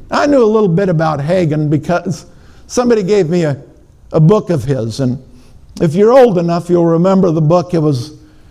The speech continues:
is, is a little, is, is a big book. It was a red book, and it was this study of faith. And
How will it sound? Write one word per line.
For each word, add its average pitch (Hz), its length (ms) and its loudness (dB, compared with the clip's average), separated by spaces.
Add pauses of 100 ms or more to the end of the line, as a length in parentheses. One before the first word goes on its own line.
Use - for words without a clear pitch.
(220)
is, 160 240 0
is 165 220 0
a 170 60 2
little, 196 300 2
is, 180 200 2
is 156 260 0
a 139 40 0
big 143 380 2
book. 151 240 -2
It 170 60 0
was 131 120 -2
a 147 60 -2
red 143 480 0
book, 147 300 -4
and 151 120 -2
it 147 80 -4
was 139 220 0
this 139 380 -4 (160)
study 175 320 2
of 156 120 -4
faith. 160 460 -4
And - 220 -10